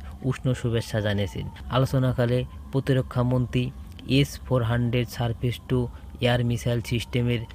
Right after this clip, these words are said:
অবশিষ্ট দুটি ইউনিটের সরবরাহ যাতে দ্রুত করা হয়, সে বিষয়ে জোর দিয়েছেন। আইএনএস তুশিল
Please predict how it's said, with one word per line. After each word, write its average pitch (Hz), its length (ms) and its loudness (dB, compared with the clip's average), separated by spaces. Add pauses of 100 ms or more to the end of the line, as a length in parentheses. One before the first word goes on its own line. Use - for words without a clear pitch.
(240)
অবশিষ্ট 127 480 0
দুটি 127 300 0
ইউনিটের 117 520 0
সরবরাহ 117 580 0
যাতে 113 340 -2 (280)
দ্রুত 120 240 0
করা 120 280 2
হয়, 110 240 0 (200)
সে 135 220 2
বিষয়ে 117 360 0
জোর 107 260 2
দিয়েছেন। 95 360 -2 (560)
আইএনএস 127 520 6
তুশিল 131 380 2